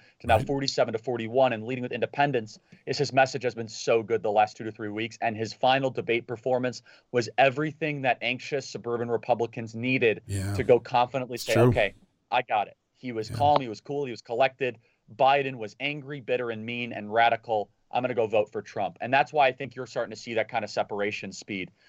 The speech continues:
Speaker 1: Um, but it very well could be that Democrats surprise us, uh, and may have a suburban surge, the likes of which we've never seen. Uh,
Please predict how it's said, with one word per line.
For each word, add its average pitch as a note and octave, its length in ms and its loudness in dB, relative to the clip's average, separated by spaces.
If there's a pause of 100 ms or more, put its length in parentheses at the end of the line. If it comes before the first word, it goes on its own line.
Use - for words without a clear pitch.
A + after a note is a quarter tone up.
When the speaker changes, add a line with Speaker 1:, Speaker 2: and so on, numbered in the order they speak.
(260)
Speaker 1:
Um, B2+ 300 10
but D3+ 200 2
it C#3 80 -2
very E3+ 200 2
well G3 160 4
could E3+ 240 -6
be D#3 180 -2
that C3+ 240 4 (300)
Democrats D3+ 560 0
surprise C#3 460 0
us, B2 340 -2
uh, A#2 220 2
and B2 140 -6
may C#3 120 -2
have C3 140 0
a C3+ 60 -2
suburban C3+ 560 -4
surge, B2+ 400 -4
the A#2+ 60 -2
likes A#2 280 4
of G#2 80 -10
which A#2 200 -6
we've A#2 100 -6
never A2+ 200 0
seen. A2+ 300 -6 (380)
Uh, A2+ 240 10